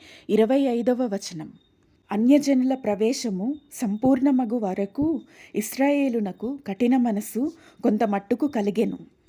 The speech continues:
అయితే విమోచకుడైన క్రీస్తు యొక్క రెండవ రాకడ సమయంలో ఇస్రాయేలు యొక్క భక్తిహీనతను తొలగించి ఇస్రాయేలు జనులందరినీ ప్రభువు రక్షిస్తాడని"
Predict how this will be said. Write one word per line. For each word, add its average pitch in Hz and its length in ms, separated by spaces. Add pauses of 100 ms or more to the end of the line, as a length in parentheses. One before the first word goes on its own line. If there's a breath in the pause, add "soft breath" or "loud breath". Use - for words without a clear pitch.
(380)
అయితే 233 540 (380 soft breath)
విమోచకుడైన 269 840
క్రీస్తు 220 460
యొక్క 226 320 (320)
రెండవ 208 360
రాకడ 233 340
సమయంలో 196 760 (320 loud breath)
ఇస్రాయేలు 269 580
యొక్క 254 280
భక్తిహీనతను 220 840
తొలగించి 214 800 (260 loud breath)
ఇస్రాయేలు 269 600
జనులందరినీ 220 960 (260 soft breath)
ప్రభువు 220 360
రక్షిస్తాడని" 247 1000